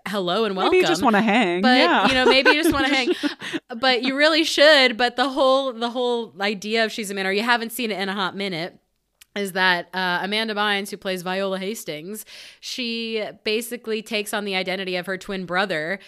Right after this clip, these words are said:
Speaker 1: because she really wants to play soccer, and her school cut the team, cut the women's team. So she and her brother, like, got kicked out of the school they both go to. So he has to start a new school.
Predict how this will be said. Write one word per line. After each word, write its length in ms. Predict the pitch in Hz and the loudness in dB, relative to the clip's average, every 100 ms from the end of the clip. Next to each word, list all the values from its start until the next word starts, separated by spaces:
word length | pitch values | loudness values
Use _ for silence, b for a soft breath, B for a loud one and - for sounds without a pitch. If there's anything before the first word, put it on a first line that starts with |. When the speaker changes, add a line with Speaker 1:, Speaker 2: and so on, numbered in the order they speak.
| B | B
Speaker 1:
because 220 | 214 214 208 | -8 -6 -4
she 100 | 214 | -4
really 180 | 214 | -4
wants 340 | 214 202 202 - | -4 -6 -8 -8
to 280 | 247 208 202 | -6 -4 -4
play 200 | 214 196 | -6 -8
soccer, 440 | - 220 320 196 | -2 -2 -2 -4
and 160 | 180 196 | -4 -4
her 80 | 190 | -8
school 400 | - 208 202 202 | -8 -8 -6 -8
cut 420 | - 196 190 - _ | -6 -6 -6 -12 _
the 140 | 185 185 | -14 -12
team, 520 | - 196 165 208 302 302 b | -10 -8 -6 -6 -8 -12 b
cut 160 | 220 | -8
the 80 | 214 | -6
women's 460 | 190 220 233 202 - | -4 -4 -4 -6 -8
team. 360 | 175 156 180 214 B B | -10 -10 -10 -12 B B
So 280 | - 208 196 | -6 -2 -2
she 540 | 202 - 208 196 190 190 B | -4 -6 -4 -4 -6 -8 B
and 140 | 202 | -6
her 100 | 208 | -4
brother, 400 | 185 185 196 196 | -2 -2 0 0
like, 160 | 180 165 | -2 -4
got 220 | 170 165 | -6 -6
kicked 240 | 202 190 175 | -8 -6 -2
out 180 | 185 | -2
of 140 | 185 165 | -2 -6
the 80 | 170 | -10
school 260 | - 180 | -8 -6
they 100 | 175 | -4
both 220 | 170 165 | -4 -6
go 200 | - 175 | -6 -6
to. 180 | 180 170 | -6 -8
So 160 | 160 165 | -8 -6
he 80 | 196 | -6
has 160 | 190 | -6
to 80 | - | -8
start 260 | 170 185 170 | -8 -6 -6
a 60 | |
new 140 | 175 170 | -6 -8
school. 500 | - 240 240 240 | -8 -2 0 0